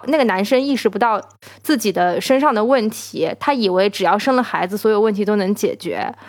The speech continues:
啊，他们之间的矛盾都能解决，所以他只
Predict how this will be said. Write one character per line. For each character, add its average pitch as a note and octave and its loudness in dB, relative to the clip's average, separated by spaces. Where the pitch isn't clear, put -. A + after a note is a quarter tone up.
啊， G3 -2
他 - -2
们 A#3+ -2
之 A3+ -6
间 B3 2
的 B3 2
矛 F3+ 2
盾 A#3 4
都 G3+ 0
能 F#3+ 0
解 F3 -4
决， F#3 -4
所 G3+ -4
以 A3 0
他 A3+ 0
只 F3+ -6